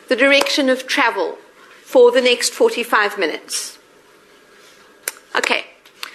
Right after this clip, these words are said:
so what do I plan to do in part one? In part one, I want to put a proposition to you about what I think Britishness is, and then put a problem to you, which is the problem that I intend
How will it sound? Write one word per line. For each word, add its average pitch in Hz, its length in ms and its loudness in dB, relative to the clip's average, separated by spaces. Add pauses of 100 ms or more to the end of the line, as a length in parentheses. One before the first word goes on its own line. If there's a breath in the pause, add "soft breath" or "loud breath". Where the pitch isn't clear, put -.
(160 loud breath)
so - 140 2
what 294 180 4
do 349 80 -2
I 339 200 2
plan 294 240 -2
to 277 60 -8
do 262 140 0
in 254 160 0
part 247 400 0
one? 190 300 -2 (480 loud breath)
In 262 140 -2
part 359 340 2
one, 247 400 0 (100)
I 254 120 2
want 285 280 2
to 269 360 2 (260)
put 370 180 2
a 370 60 4
proposition 277 760 0
to 226 120 -2
you 185 320 4
about 269 400 2
what 254 240 0
I 277 220 0
think 226 440 -4 (200 loud breath)
Britishness 226 920 -2
is, - 600 -2 (680 loud breath)
and 269 220 2
then 311 460 4 (240)
put 311 180 2
a 294 60 6
problem 294 520 2
to 233 160 -2
you, 214 220 4
which 233 160 0
is 262 140 0
the 277 80 2
problem 262 420 0
that 247 220 0
I 240 160 2
intend 254 440 0